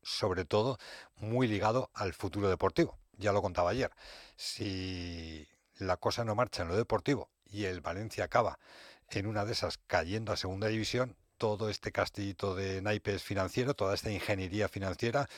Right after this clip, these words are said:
se nos viene absolutamente abajo. Quizá el primer año no, con el famoso fondo de compensación del descenso a segunda división, pero como le pasó al Levante, el segundo año sí que vendrían los graves problemas económicos.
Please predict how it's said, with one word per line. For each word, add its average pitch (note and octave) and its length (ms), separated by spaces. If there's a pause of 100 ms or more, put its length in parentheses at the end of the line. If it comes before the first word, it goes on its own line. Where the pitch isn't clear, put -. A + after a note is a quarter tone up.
(440)
se - 180
nos F2+ 160
viene G#2+ 320
absolutamente F#2+ 680
abajo. D#2+ 380
Quizá B2 280
el A#2+ 80
primer A2+ 260
año G#2+ 180
no, A#2 160 (520)
con F2+ 220
el F2 180
famoso F#2+ 420
fondo G2 260
de F#2+ 60
compensación G2 720 (420)
del F#2+ 160
descenso F#2 420
a F2 40
segunda F#2 260
división, A2 460 (100)
pero B2 280
como E2 240
le D#2+ 80
pasó F2+ 240
al F#2 80
Levante, F#2+ 420 (460)
el F#2+ 140
segundo G2 340
año G2+ 200
sí - 180
que F#2 80
vendrían F2 440 (360)
los G2 280
graves F#2+ 460
problemas E2 420
económicos. D2+ 560